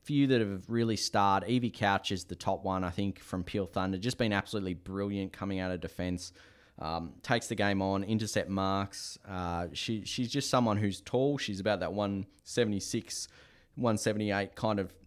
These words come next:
tall defender, but you can see she's gonna end up playing midfield at some stage. But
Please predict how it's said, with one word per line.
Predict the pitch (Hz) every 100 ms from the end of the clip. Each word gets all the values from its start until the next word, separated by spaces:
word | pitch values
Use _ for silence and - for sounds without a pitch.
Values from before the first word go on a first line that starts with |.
| - - -
tall | - 139
defender, | 120 104 110 110 107 104
but | 98 92 - -
you | 117
can | 127
see | 120 160 139
she's | - 95
gonna | 101 92
end | 92
up | 87 78
playing | - 85 85
midfield | 95 92 95 85
at | 80
some | - 82
stage. | - 90 85 87 -
But | 90